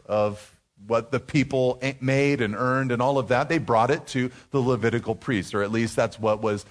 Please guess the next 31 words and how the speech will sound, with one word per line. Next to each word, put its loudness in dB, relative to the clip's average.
commanded 2
to 0
them 0
by 2
the -2
law -2
of -10
God. -10
And 4
as 4
they 4
did 2
that, 2
they 4
were 4
receiving 2
because 2
God 2
had 0
told 0
them 0
to -6
receive. -8
But 4
before 6
they 6
were 4
a 4
thing, -2
uh, 0
Abraham 4